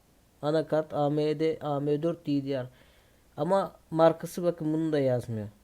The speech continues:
S S D'yi yazmış. Hard diski yazmamış. Kasayı yazmış. Güç kaynağı beş yüz watt. Sekiz pin, altı pin power.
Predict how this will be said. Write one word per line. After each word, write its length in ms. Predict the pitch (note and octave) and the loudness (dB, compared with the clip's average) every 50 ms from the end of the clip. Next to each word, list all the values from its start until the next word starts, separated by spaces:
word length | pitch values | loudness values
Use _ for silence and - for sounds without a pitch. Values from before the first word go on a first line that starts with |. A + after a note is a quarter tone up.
| _ _ - | _ _ -4
S 280 | E3+ D#3+ D#3 - E3+ | -4 -2 0 0 -2
S 160 | D#3 - - - | -2 -4 -4 -4
D'yi 220 | F#3 F3 F3 F3+ | -2 0 0 2
yazmış. 600 | F3+ F#3 F3+ F3 D#3+ D3+ D3 D#3+ E3 - - - - | 2 2 2 2 2 0 -2 -4 -6 -8 -14 -12 -4
Hard 320 | C3+ D3 E3 E3 - - | 0 0 0 0 -2 -8
diski 480 | - E3+ - - - - F3 F3+ - - - _ _ _ _ _ - | -16 -16 -16 -10 -6 -4 -4 -4 -4 -8 -16 _ _ _ _ _ -2
yazmamış. 760 | D#3+ E3 G3 G#3 G#3 D3 C3 A#2+ A#2+ C3+ D#3 - - - - - _ _ _ _ _ _ _ _ _ _ _ _ _ _ | 0 2 4 4 2 2 0 -2 -4 -6 -8 -12 -14 -20 -20 -20 _ _ _ _ _ _ _ _ _ _ _ _ _ _
Kasayı 500 | - - D#3+ D#3+ - - F3+ F#3 F#3 F3+ | 0 2 2 2 2 2 2 2 2 4
yazmış. 640 | F3 E3+ D3+ C3+ A#2+ B2 B2 E3 - - - - - _ _ _ _ _ _ _ | 4 4 2 2 -2 -4 -6 -8 -10 -14 -20 -20 -20 _ _ _ _ _ _ _
Güç 220 | - F3+ F3 - | -4 -4 -4 -2
kaynağı 520 | - - E3 E3+ E3 E3 E3 E3 E3 E3 E3 | 0 2 2 2 2 2 2 0 0 0 0
beş 260 | E3+ E3+ F3 E3+ - | -2 -2 -2 -2 -4
yüz 80 | D#3 C#3+ | -6 -4
watt. 220 | C3+ C3+ C3+ C3+ C3+ - _ _ - - _ _ _ _ - - _ _ _ _ _ - - _ _ _ _ | -2 -2 -4 -4 -6 -12 _ _ -20 -20 _ _ _ _ -20 -20 _ _ _ _ _ -20 -20 _ _ _ _
Sekiz 420 | - - D#3+ D3+ - E3+ D3+ - | -8 -6 -6 -6 -6 -8 -12 -12
pin, 160 | - - D3+ | -12 -10 -6
altı 280 | D3 D3 D3 D3 C#3+ - | -2 -2 -2 -2 -2 -4
pin 180 | - D#3 E3 D#3+ | -6 -6 -6 -6
power. 420 | - - D3 C#3+ C#3 C3 - - | -4 -4 -2 -2 -4 -6 -8 -12